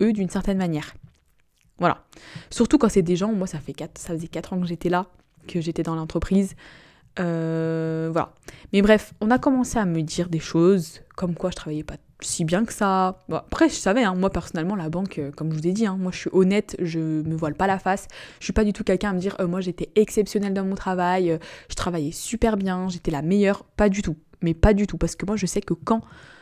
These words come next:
il y a un truc qui me plaît pas forcément, je vais pas y mettre du mien à cent pour cent. J'ai pas envie d'user toute mon énergie pour ça, alors que je sais que c'est pas,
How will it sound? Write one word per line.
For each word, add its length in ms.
il 60
y 60
a 20
un 60
truc 160
qui 120
me 60
plaît 120
pas 100
forcément, 520
je 100
vais 40
pas 120
y 40
mettre 160
du 100
mien 220
à 60
cent 160
pour 160
cent. 180
J'ai 80
pas 80
envie 80
d'user 300
toute 240
mon 100
énergie 380
pour 180
ça, 160
alors 300
que 100
je 120
sais 180
que 400
c'est 200
pas, 220